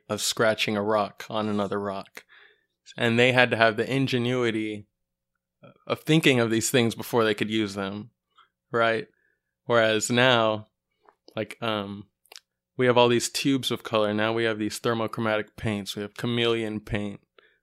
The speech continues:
or, like, shifts colors. You know, there's, um, there's fluorescence. There's so many different things that we can now use that I feel an artist should use in their work to kind of label where we are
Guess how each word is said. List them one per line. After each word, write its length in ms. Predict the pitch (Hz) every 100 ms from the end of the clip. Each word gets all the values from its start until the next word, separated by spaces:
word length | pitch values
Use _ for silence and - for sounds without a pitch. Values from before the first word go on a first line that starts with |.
| -
or, 60 | 104
like, 200 | 104 -
shifts 320 | - 123 -
colors. 600 | - 113 101 101 98 -
You 140 | 107 110
know, 260 | 107 107
there's, 380 | 104 104 104 - _ _ _ _ _ _
um, 560 | 107 104 98 95 98 92 _ _ _ _ _ -
there's 120 | 107
fluorescence. 1040 | - 113 117 117 - 104 101 98 - - -
There's 180 | 110 -
so 240 | - 131
many 180 | 127 123
different 460 | 113 113 113 98
things 280 | - 107 104
that 140 | 107 104
we 100 | 107
can 180 | 110
now 120 | 107 101
use 580 | 101 110 117 123 - - _ _ _ _ -
that 140 | 104
I 80 | 107
feel 320 | - 120 107
an 140 | 104 104
artist 360 | 110 110 98
should 320 | - - 135 131
use 200 | 139 139
in 120 | 147
their 160 | 151
work 320 | 147 156 165 - - _ _ _ _ _ _ _ - -
to 80 | 131
kind 240 | 127 120
of 80 | 110
label 360 | 113 117 110 107
where 140 | 104
we 120 | 104
are 380 | 104 104 104 101